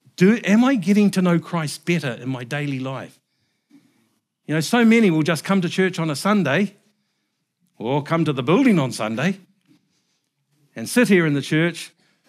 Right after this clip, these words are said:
sing the songs, listen to the message, and go out and say, "That's it." Paul was praying that,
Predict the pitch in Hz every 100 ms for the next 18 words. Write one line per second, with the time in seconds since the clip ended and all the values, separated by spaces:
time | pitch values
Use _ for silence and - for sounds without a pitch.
0 | _ - 240 214 175 - 202 151 139 220
1 | 226 185 156 143 151 151 160 147 139 147
2 | 151 143 135 113 143 139 - 123 147 147
3 | 127 - _ _ _ _ _ _ _ _
4 | _ _ _ _ _ _ - 208 285 269
5 | 165 - - 202 226 214 170 156